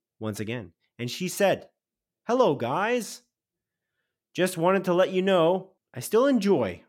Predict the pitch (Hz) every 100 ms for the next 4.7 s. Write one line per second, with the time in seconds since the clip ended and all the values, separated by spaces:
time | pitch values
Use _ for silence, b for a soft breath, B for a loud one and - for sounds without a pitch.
0 | - 131 160 151 147 147 147 151 139 113
1 | - 104 - - 147 170 165 - 143 139
2 | 139 123 98 - _ _ _ - 214 226
3 | - _ _ _ _ 147 160 156 170 147
4 | 98 - 139 143 143 95